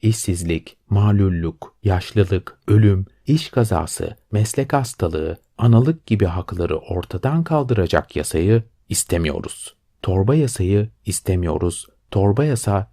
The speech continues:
geri çekilsin." Yine aynı tarihte paylaşmış olduğu diğer tweetlerde de şunları söylemekte.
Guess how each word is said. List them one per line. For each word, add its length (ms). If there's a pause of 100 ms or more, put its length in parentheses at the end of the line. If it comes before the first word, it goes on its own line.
(100)
geri 280
çekilsin." 680
Yine 240
aynı 420
tarihte 500
paylaşmış 600
olduğu 380
diğer 240
tweetlerde 760
de 240
şunları 400
söylemekte. 800